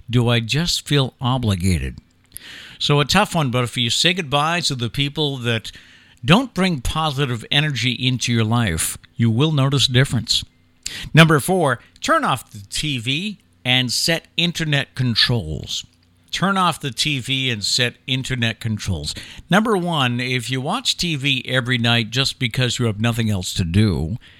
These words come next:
uh, maybe it's time for you to search for some new hobbies. And also, we say set internet controls because nowadays, if you don't spend time watching T V,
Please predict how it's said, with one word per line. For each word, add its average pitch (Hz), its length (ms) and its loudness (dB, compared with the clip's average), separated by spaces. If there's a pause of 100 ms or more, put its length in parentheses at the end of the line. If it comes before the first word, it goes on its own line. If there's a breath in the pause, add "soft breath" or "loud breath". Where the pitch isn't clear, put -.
(680 soft breath)
uh, 151 520 2
maybe 143 640 0
it's 330 160 -2
time 220 180 -2
for - 100 -8
you 175 60 -2
to 147 100 0
search - 320 -2
for - 160 -6
some 127 220 0
new 131 140 0
hobbies. 107 680 -2 (680 loud breath)
And 143 140 6
also, 220 340 2
we 135 140 -2
say 131 300 0
set 139 400 -2
internet 147 540 -4
controls - 760 -2
because 127 640 2
nowadays, 147 600 2
if 110 100 -6
you 120 80 -2
don't 151 160 -6
spend 151 320 -4
time 135 300 0
watching 117 400 0
T 101 260 0
V, 104 380 -2